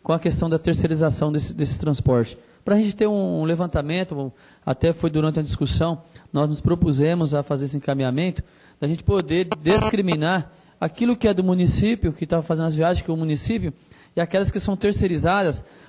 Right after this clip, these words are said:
pra gente ter uma noção qual é o custo que a gente tá gastando aí, mês, quadrimestre,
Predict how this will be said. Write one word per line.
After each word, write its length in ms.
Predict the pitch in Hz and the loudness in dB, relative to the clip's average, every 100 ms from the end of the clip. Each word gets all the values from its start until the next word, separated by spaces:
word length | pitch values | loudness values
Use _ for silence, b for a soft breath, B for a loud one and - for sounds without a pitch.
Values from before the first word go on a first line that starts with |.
| - | 0
pra 100 | 175 | 0
gente 100 | 190 | 2
ter 60 | |
uma 80 | 202 | 2
noção 320 | 202 190 202 | 2 0 -2
qual 200 | 196 208 | 0 0
é 20 | 214 | 0
o 60 | |
custo 380 | 196 190 196 - | 0 0 0 0
que 60 | 190 | 0
a 40 | |
gente 240 | 180 180 | 0 0
tá 340 | 180 180 175 165 | 0 2 2 -2
gastando 560 | 170 165 160 - 175 | -2 -2 -2 -2 -2
aí, 280 | 165 156 175 | 0 2 0
mês, 560 | 151 135 151 170 156 - | 0 2 4 4 2 0
quadrimestre, 720 | - 143 143 135 156 - 160 | -2 -2 -2 0 0 0 -2